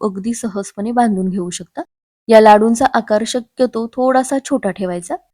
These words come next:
कारण हळीवामध्ये भरपूर प्रमाणात उष्णता असते आणि त्यामुळे अगदीच जास्त प्रमाणात हे खाल्लं गेलं तर पित्ताचा त्रास व्हायची शक्यता असते.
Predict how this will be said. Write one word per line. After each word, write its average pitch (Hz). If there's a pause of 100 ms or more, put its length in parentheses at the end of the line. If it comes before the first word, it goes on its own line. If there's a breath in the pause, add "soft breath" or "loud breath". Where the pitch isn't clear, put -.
(380)
कारण 220
हळीवामध्ये 240 (100)
भरपूर 226
प्रमाणात 202
उष्णता 214
असते 220 (280)
आणि 269
त्यामुळे 269 (100)
अगदीच 220
जास्त 226
प्रमाणात 220
हे 240
खाल्लं 208
गेलं 175
तर 196
पित्ताचा 196
त्रास 196
व्हायची 214
शक्यता 185
असते. 262